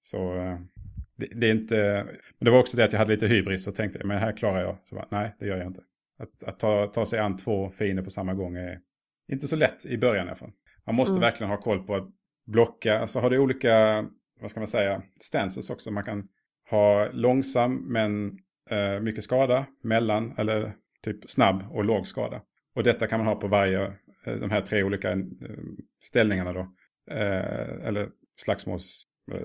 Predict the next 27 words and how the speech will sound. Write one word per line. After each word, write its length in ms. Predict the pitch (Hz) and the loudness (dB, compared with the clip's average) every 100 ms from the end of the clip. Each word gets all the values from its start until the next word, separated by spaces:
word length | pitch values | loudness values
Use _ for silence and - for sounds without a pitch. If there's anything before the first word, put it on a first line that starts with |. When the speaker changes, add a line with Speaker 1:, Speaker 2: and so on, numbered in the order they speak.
| - | -10
Speaker 1:
ja, 60 | - - _ - | -16 -16 _ -6
hur 80 | 113 | -4
man 120 | 104 | -2
säger, 200 | 101 95 | -4 0
fighting, 400 | 123 110 110 110 - | 0 2 -2 -6 0
fighting-stilarna 640 | 120 92 - 104 98 101 _ _ _ | 0 0 -2 -2 -2 -6 _ _ _
kan 120 | - 117 | 0 4
man 80 | |
ha 100 | 117 | 6
på, 260 | 107 107 101 | 6 2 -4
för 160 | - 117 | -4 2
varje 260 | 113 104 | 4 4
vapen. 420 | 104 - - - - _ _ _ | 0 -2 -4 -14 -16 _ _ _
Så 140 | - | -8
det, 460 | 110 117 120 135 - 131 | -4 -2 -2 -6 -8 -8
det 80 | 120 | 0
finns 200 | 143 139 | 0 0
ett 140 | - - _ - | -6 -16 _ -6
otroligt 420 | - 185 143 139 | 2 6 6 6
djup. 260 | 135 135 - _ | 4 4 -6 _
Och 60 | - | -8
så 100 | - | -2
finns 220 | 139 127 | -2 0
det 560 | 127 120 120 123 127 127 | 4 4 4 4 0 0
magi, 560 | 123 127 123 143 135 135 - _ _ _ | 4 6 6 6 6 4 -4 _ _ _
olika, 600 | - 131 127 120 113 110 123 - _ _ - | 4 4 6 6 8 6 4 -4 _ _ -6
eh, 260 | 127 120 | -2 -2